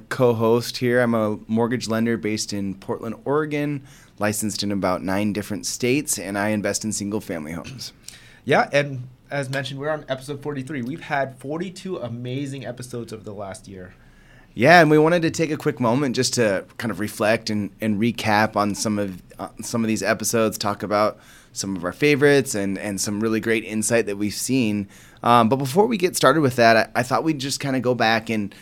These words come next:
Speaker 1: reintroduce ourselves a little bit and talk about how we each got in, into real estate and, and kind of our why and, and how that brought us to start doing this podcast.
Speaker 2: Sure, yeah.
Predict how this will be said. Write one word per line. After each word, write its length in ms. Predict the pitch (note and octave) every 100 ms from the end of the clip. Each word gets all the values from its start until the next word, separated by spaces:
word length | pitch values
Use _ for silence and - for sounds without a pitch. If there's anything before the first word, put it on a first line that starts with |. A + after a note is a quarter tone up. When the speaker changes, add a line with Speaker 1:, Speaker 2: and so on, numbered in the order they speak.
| - -
Speaker 1:
reintroduce 560 | C3 D3+ C#3 B2+ A#2+
ourselves 320 | A#2+ A#2 A2 A2+
a 40 |
little 240 | A2 A2+
bit 220 | A2 A2 A2
and 100 | A2
talk 200 | A#2+ B2
about 240 | A#2+ A2+
how 180 | A2+ A#2+
we 540 | G#2+ A#2+ B2 B2 A#2+ - - - -
each 300 | D3 C3 -
got 240 | C3 A2+
in, 220 | A#2 B2+ B2
into 260 | B2+ B2 A#2
real 220 | A#2+ C3
estate 420 | B2+ A2+ G#2+ A#2
and, 260 | F#2 F#2+ F#2+
and 220 | A#2 G#2 -
kind 160 | A#2+
of 80 | G#2
our 160 | G#2 A#2
why 440 | A2 F#2 G2 G2+
and, 300 | G#2 F#2 G#2
and 240 | F2 G2+
how 160 | G2 G#2+
that 260 | G2+ G#2+ G2
brought 140 | G#2+
us 120 | A2
to 80 | G2
start 200 | G#2 G2+
doing 160 | A#2 F3
this 140 | -
podcast. 560 | - C2 - A1 - - -
Speaker 2:
Sure, 260 | - A#3+ D#4
yeah. 240 | G#3 C#4+